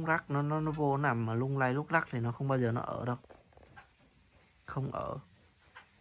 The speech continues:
Ha, cái phần khứu xong rồi ha. Đến, à, chuồng này, chuồng thì mình để nền đất. Xây, à, cao hai mét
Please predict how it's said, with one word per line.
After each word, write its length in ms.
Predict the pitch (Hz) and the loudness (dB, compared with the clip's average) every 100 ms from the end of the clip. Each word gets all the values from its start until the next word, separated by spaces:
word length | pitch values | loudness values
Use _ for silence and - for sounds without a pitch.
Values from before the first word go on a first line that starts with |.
| _ - - | _ -20 -14
Ha, 260 | - 139 117 - - | -2 0 0 -4 -8
cái 120 | 120 117 | -6 -4
phần 400 | 123 117 117 117 | -2 0 0 0
khứu 360 | 113 - 113 135 | -2 0 2 2
xong 280 | 135 123 117 | 0 0 2
rồi 80 | 117 | 2
ha. 200 | 120 139 - - - - - | 0 0 -8 -20 -20 -20 -10
Đến, 240 | - 117 127 | -4 -2 0
à, 640 | 135 139 139 135 135 135 - - - - - - - | 0 0 0 2 2 0 -2 -6 -10 -16 -18 -18 8
chuồng 340 | 131 120 107 | 12 12 10
này, 160 | 110 - - - | 4 -2 -8 -2
chuồng 320 | - 113 107 | 6 8 8
thì 60 | 107 | 4
mình 180 | 107 104 | 4 4
để 140 | - | 4
nền 240 | 113 104 104 | 4 4 8
đất. 180 | 131 151 - - - - - - - - - | 6 6 -4 -16 -18 -20 -18 -16 -16 -18 -8
Xây, 500 | - 113 113 117 113 | 2 6 6 6 6
à, 340 | 110 110 110 - - - - - - | 6 4 2 -2 -10 -16 -16 -14 2
cao 240 | 117 110 113 | 8 8 10
hai 160 | 113 | 8
mét 160 | 117 | 6